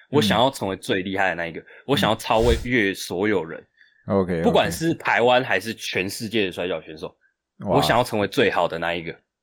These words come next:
Speaker 2: 你这算是相当大的宏愿哈，那真的还要多加努力哈。当然现在疫情的关系，可能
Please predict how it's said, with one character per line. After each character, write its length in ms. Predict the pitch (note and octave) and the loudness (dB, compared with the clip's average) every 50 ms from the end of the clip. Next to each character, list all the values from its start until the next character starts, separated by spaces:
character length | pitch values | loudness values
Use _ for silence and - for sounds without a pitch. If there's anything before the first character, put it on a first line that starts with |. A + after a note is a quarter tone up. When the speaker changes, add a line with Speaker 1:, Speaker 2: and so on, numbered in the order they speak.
| _ - | _ -6
Speaker 2:
你 160 | G#2+ G2+ F#2+ | -4 -2 2
这 160 | G2+ A#2+ A#2+ | 4 4 4
算 280 | - - C#3 A#2+ A#2 A#2 | 4 4 2 4 4 4
是 100 | A#2 A2+ | 2 0
相 260 | - - - A#2 A#2 | 2 2 2 2 4
当 220 | A#2+ A#2 A#2 A#2 | 2 0 0 2
大 160 | G#2+ A#2 G#2+ | 4 4 4
的 140 | G#2 F#2+ F#2+ | 4 2 0
宏 260 | - - F#2 F2 F#2 | -2 -4 -4 -2 0
愿 180 | G#2+ A2 G2+ F2+ E2+ | 2 4 4 4 2
哈， 260 | - E2+ F#2 E2+ D#2+ - _ _ - | -2 -8 -8 -8 -8 -10 _ _ -4
那 160 | A2+ A2 G#2+ | -2 -2 0
真 160 | F#2+ A2+ A2+ | 2 2 4
的 120 | A2+ A2 | 4 4
还 100 | F#2+ G2+ | 4 6
要 340 | A2 A2+ A#2 A#2 A2 G#2+ G#2+ | 6 8 8 8 8 8 6
多 300 | G2 F2+ _ - B2 A#2 | 4 0 _ 4 4 6
加 160 | A2 A#2+ A#2+ | 6 6 4
努 220 | A#2+ A2 G2 F2+ F2+ | 4 2 0 -2 -2
力 180 | G#2 G2+ F#2 | -2 -2 -2
哈。 160 | F#2 F#2 F2 F2 | 0 -2 -2 0
当 180 | - A#2 B2+ | 2 4 4
然 140 | B2 A2+ G#2+ | 4 4 4
现 100 | A2 B2+ | 4 2
在 80 | A#2+ A#2 | 2 2
疫 160 | A#2+ C#3 A#2+ | 2 -2 -4
情 160 | F#2+ - G2 | -2 -2 0
的 120 | F#2+ G2 | 0 2
关 180 | F2+ G#2+ G#2+ G#2 | 4 4 2 2
系， 160 | G2 G#2 G#2 | 0 -2 -4
可 140 | F#2 - F2+ | -2 -2 -2
能 340 | E2+ F2 F2+ F#2 F#2 F#2+ | -2 -2 -4 -4 -4 -6